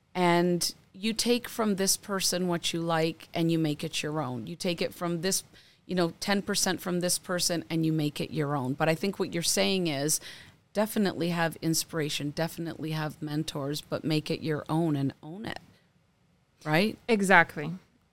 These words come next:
Speaker 2: E-, exactly. I think, you know, again, like, oftentimes, again, we're comparing and we're trying to be somebody else,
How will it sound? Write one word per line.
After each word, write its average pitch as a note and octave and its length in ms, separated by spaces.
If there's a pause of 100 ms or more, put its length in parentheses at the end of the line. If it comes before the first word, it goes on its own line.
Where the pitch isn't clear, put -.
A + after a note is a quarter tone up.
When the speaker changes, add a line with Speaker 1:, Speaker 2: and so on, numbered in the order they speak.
(160)
Speaker 2:
E-, - 200
exactly. F#3 840
I G3 180
think, G#3+ 580 (300)
you G#3+ 160
know, G3 360
again, G3 320
like, F#3 200
oftentimes, F#3+ 640
again, F#3 300
we're F3 200
comparing F#3+ 840
and F#3 180
we're F3+ 120
trying F3+ 580
to F#3+ 180
be E3+ 320
somebody F3 600
else, G3+ 640